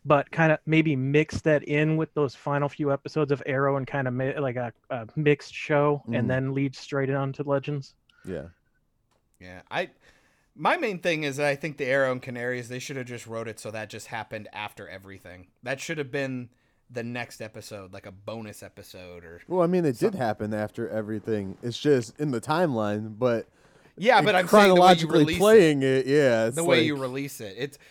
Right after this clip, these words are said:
Speaker 3: I mean, releasing stuff is a big deal. It's a lot of reason why I think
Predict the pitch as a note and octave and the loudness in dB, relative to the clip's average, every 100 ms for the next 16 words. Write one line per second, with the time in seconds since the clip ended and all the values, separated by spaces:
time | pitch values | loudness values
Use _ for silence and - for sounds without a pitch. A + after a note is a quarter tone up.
0 | _ E3 A3+ C4+ G#3+ G3 G3 C#4 E4+ D#4 | _ -4 -4 -2 -2 -2 -4 -8 -8 -10
1 | - F3 E3 E3+ D#3 B2+ C#3+ B2+ C#3+ A#3 | -6 -4 -4 -8 -10 -10 -10 -10 -6 -4
2 | C#3+ B2+ C3 B2+ D3 F#3+ D#3 C#3 C3+ B2+ | -6 -8 -10 -8 -6 -6 -6 -8 -8 -8
3 | B2 A#2+ A#2+ C3 A#2+ | -6 -8 -8 -12 -14